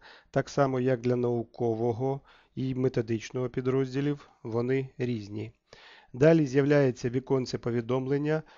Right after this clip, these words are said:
про необхідність вводу персонального електронного підпису співробітника, який зараз створює та потім буде наповнювати цей файл додатковими відомостями.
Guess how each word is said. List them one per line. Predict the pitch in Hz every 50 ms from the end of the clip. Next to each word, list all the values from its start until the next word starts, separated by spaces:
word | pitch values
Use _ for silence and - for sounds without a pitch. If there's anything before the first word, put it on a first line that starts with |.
| - _ _
про | - - 135 131
необхідність | 131 131 123 117 - - 147 151 147 147 147 139 - -
вводу | 123 117 110 117 127 131 131 147 151 147 -
персонального | - 131 120 - - 123 127 139 156 160 156 147 139 131
електронного | 127 123 - - - 143 143 143 135 127 120
підпису | - - 139 135 - - 139 127 - 139
співробітника, | 123 - - 135 127 135 139 127 123 120 104 - - 120 - - 107 107 - _ _ _ _ _ _ _ _ -
який | 135 127 - 151 147 139 120
зараз | 107 113 135 131 117 113 110 -
створює | - - - - - 120 117 135 147 147 151 151 151 151 156 160 - _ _ _ _ _ -
та | - 123
потім | - - 143 139 135 - 135 127 120
буде | 113 131 147 139 143 147 143 143 139 _ _ _ -
наповнювати | 123 123 - - 139 143 143 147 143 139 139 135 - 135
цей | 120 - - 127 120 113
файл | - - 131 139 147 143 135
додатковими | 120 120 117 120 117 - - - 135 127 123 123 123 123 120 123 131 151 151
відомостями. | 117 131 127 123 120 113 107 107 - - - - - - - - -